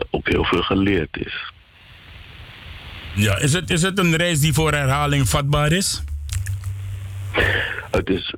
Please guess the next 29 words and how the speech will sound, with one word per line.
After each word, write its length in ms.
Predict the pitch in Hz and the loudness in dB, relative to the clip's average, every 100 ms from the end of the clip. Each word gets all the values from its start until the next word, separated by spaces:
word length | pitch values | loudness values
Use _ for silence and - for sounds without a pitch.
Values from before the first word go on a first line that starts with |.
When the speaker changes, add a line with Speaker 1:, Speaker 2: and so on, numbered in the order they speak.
| - | -2
Speaker 1:
ehm, 460 | 87 85 85 82 80 78 - - | 0 2 2 0 0 -4 -14 -2
naar 180 | 87 | 0
Afrika 520 | - 85 92 101 104 98 | 2 2 2 0 0 0
toe 140 | 101 - | -4 -2
gaan, 400 | 95 90 92 - - | 0 0 -2 -6 -12
blijf 400 | - - 85 90 | -4 0 2 2
ik 160 | - - | -2 -4
zeggen, 520 | - 76 73 80 80 - - - - - | -2 -2 0 -2 -2 -4 -20 -20 -20 -12
moet 360 | - 85 87 - | 0 2 2 0
men 400 | 85 76 71 69 | 0 0 -2 -2
doen. 380 | 80 78 67 62 - - - - - - - - - - | 0 0 0 -6 -12 -20 -20 -20 -18 -8 -4 -2 -4 -4
En, 580 | - 80 78 78 73 69 - | -2 0 0 0 0 -2 0
eh, 600 | 78 78 73 73 71 69 - - - | 0 2 2 2 2 0 -2 -6 -4
in, 220 | - 65 | -2 0
in 180 | - 71 | -2 0
dat 200 | 73 90 - | 0 -4 -4
kader 680 | - 73 71 69 73 82 92 - | -2 0 0 -2 -2 -2 -4 -2
blijft 340 | 76 76 - | 0 0 0
zo'n 340 | - - 87 | -2 0 2
reis 420 | 71 71 69 78 - | 2 2 2 0 -2
ook, 400 | 87 85 - - - - | 0 0 -2 -20 -20 -4
ehm, 800 | 90 82 82 80 80 80 80 82 85 82 - - - - - - - - - | 0 2 2 2 2 2 2 0 -2 -4 -14 -18 -16 -12 -10 -10 -12 -20 -6
ook 280 | - 90 - | -2 -2 0
nodig. 680 | 90 85 87 95 175 - - | 0 2 2 0 -2 -8 -8
Ik, 180 | - 90 - | -4 -4 -2
ik 240 | 80 73 | -4 -2
blijf 340 | 76 85 95 | 0 2 2
het 140 | - - | -2 -4
aanbevelen. 800 | 104 101 101 - 98 95 101 117 | -2 0 0 0 2 2 2 0